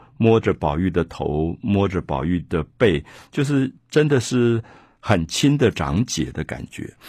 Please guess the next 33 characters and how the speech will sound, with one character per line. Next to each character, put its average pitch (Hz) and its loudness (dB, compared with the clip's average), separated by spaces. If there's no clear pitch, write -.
那 107 4
所 123 4
以 120 8
我 82 2
们 90 4
看 110 4
到， 90 2
呃， 80 0
他 104 4
在 95 2
八 101 0
十 98 0
三 98 2
回 87 0
生 101 2
病 95 4
的 85 0
时 85 0
候 80 4
有 73 0
特 92 2
别 80 0
问 85 2
到 78 -2
了 73 -6
宝 - -8
玉， 90 -2
所 - 2
以 139 2
八 175 0
十 170 0
四 156 2
回 76 -2